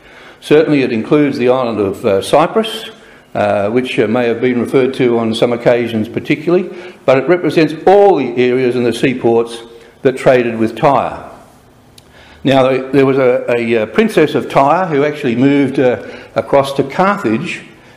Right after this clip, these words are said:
and from there established quite a dynasty, uh, that traded with many seaports around the Mediterranean. In fact, they,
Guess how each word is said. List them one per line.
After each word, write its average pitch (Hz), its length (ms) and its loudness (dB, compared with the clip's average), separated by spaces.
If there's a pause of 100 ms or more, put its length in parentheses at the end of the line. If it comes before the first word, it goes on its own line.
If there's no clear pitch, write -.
and 131 180 -2
from 120 240 0
there 143 400 2
established 135 640 0
quite 156 260 4
a 120 60 0
dynasty, 151 720 -4 (340)
uh, 131 160 2
that 135 160 -2
traded 151 800 0
with 123 260 2
many 170 360 0
seaports 127 580 -2
around 131 240 0
the 123 80 -2
Mediterranean. 135 600 0
In 95 80 -6
fact, 143 280 0
they, 123 320 0